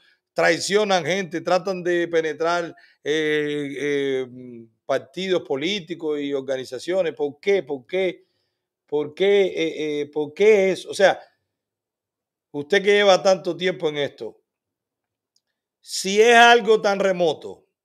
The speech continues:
y si es algo tan soñador,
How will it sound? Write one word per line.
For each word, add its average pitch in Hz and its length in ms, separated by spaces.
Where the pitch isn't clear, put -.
y 160 160
si 190 180
es 196 100
algo 196 800
tan 165 260
soñador, 165 840